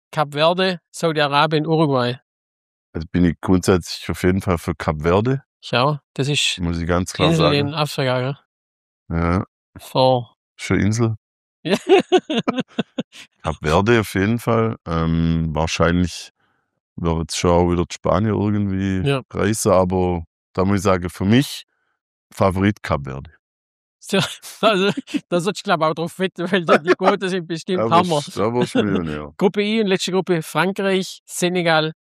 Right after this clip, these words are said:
Speaker 1: Irak und Norwegen.
Speaker 2: Äh, ganz ehrlich, ich
Speaker 1: Ich
Speaker 2: schätze die Norweger wahnsinnig stark ein.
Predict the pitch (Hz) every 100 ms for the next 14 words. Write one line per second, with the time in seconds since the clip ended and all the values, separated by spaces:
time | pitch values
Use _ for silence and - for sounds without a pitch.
0 | _ - 165 139 143 170 - _ _ _
1 | _ 156 143 151 131 117 117 - _ _
2 | _ _ _ _ _ _ _ _ 85 85
3 | 85 87 - 98 135 135 151 175 - -
4 | _ _ - 107 151 127 - 123 104 95
5 | 120 117 101 87 92 98 85 - 76 80
6 | - - 78